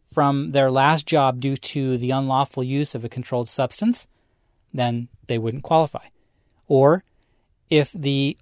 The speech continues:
only available suitable work for the employee was in an occupation that regularly tests for drugs,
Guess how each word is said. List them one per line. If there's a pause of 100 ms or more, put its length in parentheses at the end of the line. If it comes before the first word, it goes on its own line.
(120)
only
available
suitable
work (540)
for
the
employee (680)
was (200)
in
an
occupation
that
regularly
tests
for
drugs,